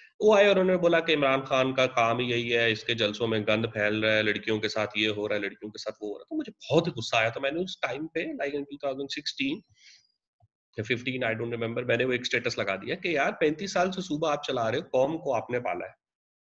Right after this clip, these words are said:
अगर आज नौजवान बदतमीजी कर रहे हैं तो इनकी बदतमीजी का तो कम से कम वो ले लो ना। तुम हो, तुम लोगों ने हुकूमत की है। इमरान खान के जलसे में आने वाले बच्चे ना इमरान खान ने नहीं पना-, अ, पाले, तुम लोगों ने पाले।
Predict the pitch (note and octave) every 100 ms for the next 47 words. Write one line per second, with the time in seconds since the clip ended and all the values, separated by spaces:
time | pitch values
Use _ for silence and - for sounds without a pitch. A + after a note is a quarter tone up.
0 | _ _ - G2+ D3 B2+ C#3 C#3 A2+ A2+
1 | C3+ B2+ A2 B2 A2+ C#3+ B2+ A#2+ E3+ F#3
2 | C3+ C3 - - A#2 A#2+ A2+ D#3+ E3+ F#3
3 | F#3 F#3+ F#3 - C#3+ - D3 C#3+ C#3 A#2+
4 | G2+ G#2 A#2 F3+ C4 C#3 - G#3+ A3+ E3
5 | A#2+ F3 A3+ A3+ A3 A3 G#3 E3+ D3+ D3
6 | D#3 D#3 C#3 C3+ A2+ C3+ D#3+ E3 F3+ F3
7 | D#3 C3+ C3+ E3 C#3+ C#3+ E3 E3 D3 A#2+
8 | D#3+ F#3+ A3 B2+ A2+ C#3+ D#3+ E3 E3+ F#3+
9 | A3+ D#3+ - B2 A2+ G#2+ G#2+ - G2 F#2+
10 | B2 G3+ F#3+ D3+ A2+ F2+ - _